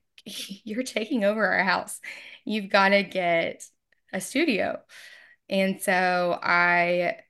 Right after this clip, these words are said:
started looking around at spaces, and the rest is history. I booked a lease with a studio space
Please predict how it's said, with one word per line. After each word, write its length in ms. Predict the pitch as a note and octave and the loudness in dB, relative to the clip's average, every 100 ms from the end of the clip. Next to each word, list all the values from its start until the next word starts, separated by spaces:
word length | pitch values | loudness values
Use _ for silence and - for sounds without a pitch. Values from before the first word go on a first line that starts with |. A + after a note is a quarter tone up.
| _ _ - | _ _ -16
started 340 | G#3 G#3 F#3+ F3+ | -6 0 2 0
looking 200 | F#3+ G3 | -2 0
around 180 | F#3 | 0
at 120 | F#3 - | 0 -4
spaces, 680 | - F3+ F#3+ - A#3 B3 A#3+ | -4 -4 -4 -4 -4 -4 -4
and 320 | F#3 F3 F3 | -4 -4 -4
the 120 | F#3+ | -2
rest 220 | F#3 F#3 | -2 -4
is 120 | F#3+ | -8
history. 380 | F#3+ F3+ - F3+ | -6 -8 -4 -2
I 140 | E3+ E3+ | 0 -2
booked 640 | E3+ F3+ F#3+ - - - _ _ _ - | -2 -2 -2 -6 -14 -14 _ _ _ -4
a 120 | G3 | -2
lease 360 | F3 F#3 G3+ - | 0 0 0 0
with 140 | F#3+ | 0
a 60 | F#3 | 0
studio 400 | - F#3+ F3+ F#3 | -6 -6 -2 -2
space 640 | F#3+ - G3 G3 G#3 - | -2 0 0 0 -4 -10